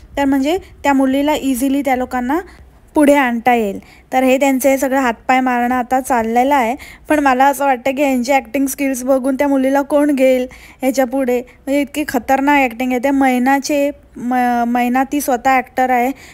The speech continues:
ती म्हणजे चाइल्ड ॲक्टर आहे आणि ती सगळं जे दा-,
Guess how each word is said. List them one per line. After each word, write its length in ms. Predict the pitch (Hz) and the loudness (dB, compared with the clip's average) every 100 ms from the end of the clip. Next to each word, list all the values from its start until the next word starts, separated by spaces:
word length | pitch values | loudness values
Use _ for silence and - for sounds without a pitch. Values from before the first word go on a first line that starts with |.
| - 277 | -12 -4
ती 280 | 262 262 | -2 -2
म्हणजे 240 | - 247 247 | -4 -6 -4
चाइल्ड 360 | 269 240 247 | 0 0 0
ॲक्टर 320 | 247 247 240 240 | -2 -2 -4 -2
आहे 220 | 226 233 | -2 -2
आणि 240 | 233 240 | -4 -6
ती 260 | 226 254 254 | -6 -6 -4
सगळं 240 | 247 240 | -4 -4
जे 140 | 247 247 | -2 -2
दा-, 260 | 226 214 | -2 -4